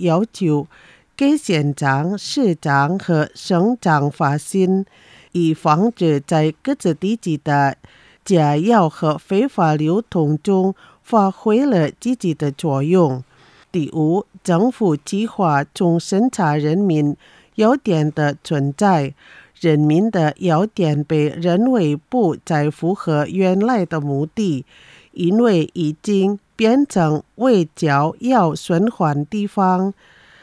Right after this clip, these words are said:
在新闻发布会结束时，Puan Maharani也说将再次召开协调会议，以继续坚持假冒和非法药物的发展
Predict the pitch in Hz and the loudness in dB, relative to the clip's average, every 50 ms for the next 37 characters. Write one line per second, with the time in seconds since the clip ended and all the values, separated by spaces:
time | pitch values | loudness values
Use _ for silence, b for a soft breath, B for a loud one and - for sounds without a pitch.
0 | b b b b b - 269 277 254 - 320 339 320 262 190 175 170 - 175 175 | b b b b b 4 4 4 4 2 2 2 4 4 4 2 2 0 0 0
1 | 214 - - 190 165 156 - - - 214 180 160 156 - - 170 160 185 208 - | 0 -2 -2 -2 -2 -2 -2 -2 0 2 2 0 -2 -2 -2 -2 0 0 -2 -2
2 | - 185 156 - - - - 151 156 175 214 B B B B B B B B - | -2 -2 -2 -4 -4 -6 -4 -2 -2 -2 -2 B B B B B B B B -4
3 | 233 254 254 302 320 311 233 196 196 185 185 185 190 202 214 240 233 202 170 156 | 0 2 2 2 4 2 2 2 2 2 2 2 2 2 2 2 2 2 2 0
4 | 147 147 - b b b b b b b - 190 170 151 - - - - - 202 | 0 -2 -6 b b b b b b b -2 0 0 0 0 -4 -8 -6 -2 0
5 | 196 196 190 190 196 202 202 - - 196 170 156 147 151 160 - - 151 151 185 | 0 2 2 0 0 -2 -6 -6 -4 -2 0 0 0 0 -2 -2 -2 -2 -2 -2
6 | 202 - - - 170 156 151 - 175 - - 254 269 285 285 - - - 165 151 | -4 -4 -4 -2 0 0 0 -2 -4 -2 0 2 2 2 0 -2 -2 -2 0 0
7 | 156 151 - 165 151 165 202 - - - 165 147 151 147 - 160 143 143 143 - | 0 -2 -2 -2 -2 -2 -2 -4 -4 -4 -2 -2 -2 -2 -4 -4 -4 -4 -4 -4
8 | - 220 220 190 160 135 - b b b b b b b b b b b b - | -4 -4 -2 -2 -2 -4 -6 b b b b b b b b b b b b -6
9 | 175 165 156 156 170 208 220 _ - 214 240 269 - - - 170 151 147 147 - | -2 0 0 0 0 -2 -4 _ -4 -2 -2 -2 -2 -2 -4 -2 -2 -2 -4 -6
10 | - - 208 202 220 269 254 - - 185 165 156 147 - b b b b b b | -4 -2 0 2 2 0 0 -2 0 0 0 0 0 -2 b b b b b b
11 | b b - 262 269 262 269 302 294 262 190 165 160 - - - 165 156 151 - | b b 0 4 4 4 6 4 4 4 4 4 2 0 0 0 -2 -2 -2 -2
12 | - 196 190 240 233 - 190 165 160 156 147 151 143 143 - - 262 240 180 - | -2 0 0 0 2 2 2 2 2 2 2 0 0 -2 -2 -2 -2 -2 -2 -2
13 | 156 143 - 151 143 139 139 - - 147 139 139 143 151 180 196 | -4 -6 -6 -6 -6 -6 -8 -8 -6 -6 -4 -4 -4 -4 -6 -8